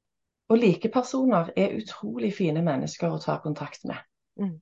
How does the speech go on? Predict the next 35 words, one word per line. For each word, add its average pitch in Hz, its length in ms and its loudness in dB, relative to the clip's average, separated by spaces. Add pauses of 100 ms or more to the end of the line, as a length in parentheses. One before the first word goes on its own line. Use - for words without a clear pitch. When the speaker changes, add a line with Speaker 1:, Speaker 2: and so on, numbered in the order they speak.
Speaker 1:
Så - 160 -20
på 240 60 6
nettsidene 220 640 4
til 190 160 0
de 190 160 2
ulike 160 240 -4
frivillige 190 420 0
organisasjonene 170 680 -2
så 185 120 -4
står 185 260 0
det 226 100 -2
som 202 160 0
regel 190 240 0
telefonnummeret 180 840 0
til 156 100 -2
de 165 120 0
ulike 156 220 0
likepersonene 196 720 -4
som 180 160 0
en 170 60 2
da 160 80 -4
kan 190 220 0
ringe 160 400 -2
og - 140 -6
få 156 180 -4
seg - 160 -10
en 214 160 -6
prat. - 460 -8 (1400)
Hvis 254 220 4
det 240 200 6
du 240 100 0
har 233 120 4
sorg 233 340 4
for 208 160 2
ikke 214 380 4